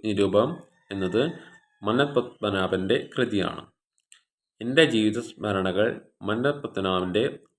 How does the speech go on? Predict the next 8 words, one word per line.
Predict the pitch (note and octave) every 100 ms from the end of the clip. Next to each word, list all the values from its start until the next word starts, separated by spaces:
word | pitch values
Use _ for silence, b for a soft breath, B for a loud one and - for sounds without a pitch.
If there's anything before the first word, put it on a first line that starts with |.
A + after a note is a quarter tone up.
| -
ആത്മീയ | G2 G#2 G2+ G2+
കഥയാണ്. | A#2+ B2 F#2 E2+ - - _ _ _ _ _ _
മന്നത്ത് | G#2+ A#2 C#3+ C#3+
പത്മനാഭനോടുള്ള | B2+ B2 A2 G2 F#2 G#2 - G#2+ G2+ F#2+ F#2+ G2 - -
ആദരസൂചകമായി | G2 A2+ A#2 A2 G2 G2 F#2+ F2 B2 - - _ _ _
തപാൽ | G2+ A2 B2
സ്റ്റാമ്പ് | B2 G#2+ F#2+ F#2 C3+ - _ -
ആയിരത്തി | F2+ F#2+ F#2+ F#2+ C3